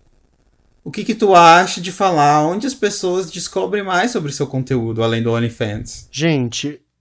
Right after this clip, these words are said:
Speaker 2: pode seguir todos os conteúdos e informações sobre o podcast no underline podgay.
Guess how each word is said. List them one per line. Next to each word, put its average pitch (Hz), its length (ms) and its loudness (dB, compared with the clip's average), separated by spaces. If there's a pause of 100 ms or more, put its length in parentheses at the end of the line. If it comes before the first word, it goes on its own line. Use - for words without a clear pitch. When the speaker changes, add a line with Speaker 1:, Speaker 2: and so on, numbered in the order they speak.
(380)
Speaker 2:
pode 180 340 4
seguir 165 300 -6
todos 185 400 -4
os 175 120 -10
conteúdos 151 520 -4
e 147 40 -8
informações 135 520 -6
sobre 120 220 -8
o 110 40 -10
podcast 110 760 -8
no 113 180 -4
underline 107 580 -4
podgay. 90 1040 -10